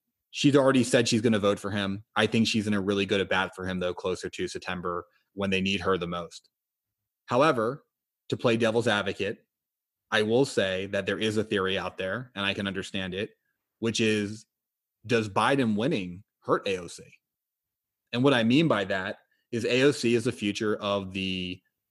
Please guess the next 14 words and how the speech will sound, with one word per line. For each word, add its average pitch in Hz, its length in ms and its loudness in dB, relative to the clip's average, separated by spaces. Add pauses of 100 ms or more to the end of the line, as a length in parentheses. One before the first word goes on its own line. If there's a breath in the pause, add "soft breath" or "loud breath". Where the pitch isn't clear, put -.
(320)
Democratic 104 480 2
Socialist, 98 560 -2
the 90 380 -2 (600)
left 107 380 -2 (140)
wing 104 260 0
of 95 120 -2
our 95 120 0
party. 82 420 -6 (460)
She's 127 240 2
the 143 80 0
future. - 340 0 (240)
Everyone 110 240 0
knows 117 240 0
it. 85 120 -12